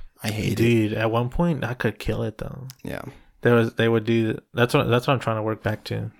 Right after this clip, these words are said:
Speaker 2: Uh, they, but they would do this test,
Speaker 1: Mm.
Speaker 2: like, they would start you, so, like, it would be, like, a, a four-week course.
Speaker 1: Okay.
Speaker 2: And on day one, it would do, it would say, um,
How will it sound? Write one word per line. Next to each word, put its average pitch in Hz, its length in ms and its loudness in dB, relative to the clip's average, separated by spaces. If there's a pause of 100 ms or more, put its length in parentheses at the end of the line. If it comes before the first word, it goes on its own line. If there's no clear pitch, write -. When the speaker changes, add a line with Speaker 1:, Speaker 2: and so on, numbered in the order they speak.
(640)
Speaker 2:
Uh, 107 200 2
they, 113 180 4
but - 340 -4
they 110 80 4
would 113 140 4
do 117 100 2
this 107 180 0
test, 139 540 0
Speaker 1:
Mm. 117 240 -2
Speaker 2:
like, 110 160 2
they 117 80 4
would 107 160 0
start 113 360 2
you, 110 160 -6
so, - 160 -8
like, 107 120 -6
it 110 100 -6
would 107 140 -6
be, 113 80 0
like, 107 240 0
a, 110 360 0 (720)
a - 60 -2
four-week 110 600 0
course. 104 520 -4 (140)
Speaker 1:
Okay. 104 320 -2 (220)
Speaker 2:
And 107 260 -4
on 107 180 -2
day 113 180 4
one, 110 580 0
it 117 100 0
would 110 240 0 (100)
do, 117 300 2
it 110 100 -2
would 110 180 -2
say, 107 320 0
um, 107 460 -6